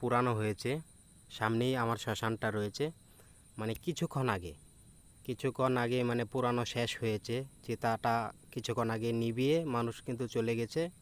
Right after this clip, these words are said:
তো আমি সেই জায়গাটার মধ্যেই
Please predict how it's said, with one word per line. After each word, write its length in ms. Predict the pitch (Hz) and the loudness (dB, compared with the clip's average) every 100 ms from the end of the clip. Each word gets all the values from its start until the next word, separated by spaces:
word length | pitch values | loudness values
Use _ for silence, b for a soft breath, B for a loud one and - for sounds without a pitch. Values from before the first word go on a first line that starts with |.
| - B B B B B B B B - | -20 B B B B B B B B -4
তো 80 | 117 110 | 0 2
আমি 140 | 117 117 | 2 0
সেই 180 | - 113 117 | 0 2 4
জায়গাটার 440 | 113 117 117 127 123 | 2 2 0 0 0
মধ্যেই 300 | 117 123 | 0 0